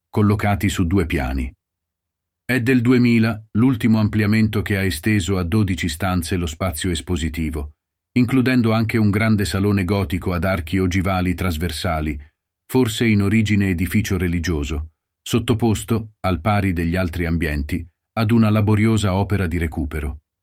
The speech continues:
La raccolta del museo si contraddistingue per quantità e qualità di oggetti liturgici,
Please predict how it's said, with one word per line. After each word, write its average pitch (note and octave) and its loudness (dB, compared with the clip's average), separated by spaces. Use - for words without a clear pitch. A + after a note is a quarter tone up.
La A2+ 2
raccolta A#2+ 0
del G2+ 0
museo G2 2
si F#2+ -4
contraddistingue F#2 0
per D#2 -4
quantità F#2+ -2
e F#2 0
qualità F#2 -2
di F2+ -2
oggetti F2 -2
liturgici, D#2 -2